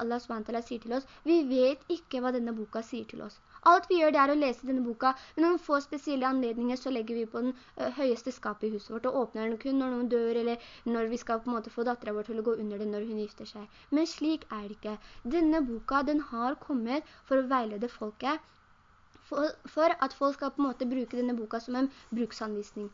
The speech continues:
Når dere på en måte drar til IKEA for å kjøpe garderobeskap eller hva det enn måtte være, så får man alltid, man får alltid med seg en bruksanvisning. Og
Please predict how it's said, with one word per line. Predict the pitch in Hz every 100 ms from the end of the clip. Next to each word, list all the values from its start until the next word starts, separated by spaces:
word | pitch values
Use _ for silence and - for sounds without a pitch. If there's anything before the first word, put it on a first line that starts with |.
| - -
Når | 320
dere | 359 311
på | -
en | 330
måte | 320 262
drar | 262 247
til | 285 277
IKEA | 277 247
for | 240 269
å | 269
kjøpe | 247 240
garderobeskap | 247 254 254 226 - 247 247
eller | 254
hva | 240 240
det | 240
enn | 247
måtte | 262 262
være, | 240 285 - - -
så | 359
får | - 277 254
man | 294 311 - -
alltid, | 247 233 - - 381 359 - 269
man | 269
får | 320 330 -
alltid | 247 220 - 302
med | 247 208
seg | - 277 285 - -
en | 214
bruksanvisning. | 220 - 208 202 190 - 196 202 - - - - - - -
Og | -